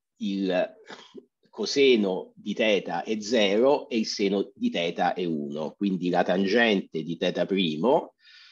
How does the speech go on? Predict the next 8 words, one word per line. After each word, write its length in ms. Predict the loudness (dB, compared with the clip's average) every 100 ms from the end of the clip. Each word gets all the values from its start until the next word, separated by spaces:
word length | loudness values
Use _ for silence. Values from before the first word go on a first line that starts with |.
| -20 -20 -20 -20 _ _
sarà 300 | _ 2 4
uguale 680 | 6 4 4 2 0 -2 -4 -12 -20 -20 _ _ -8
a 280 | -2 -2 -4 -12 -20 _ _ _ _ _ _ _ _ _ _ _
C 300 | -10 0 0
su 280 | 0 -2 -2
V, 540 | 2 2 4 4 2 -6 -20 -20 _ _ _ _ _ -16
ok, 680 | -16 -6 -4 -2 -2 -2 -6 -18 -2
per 680 | 4 6 6 4 2 0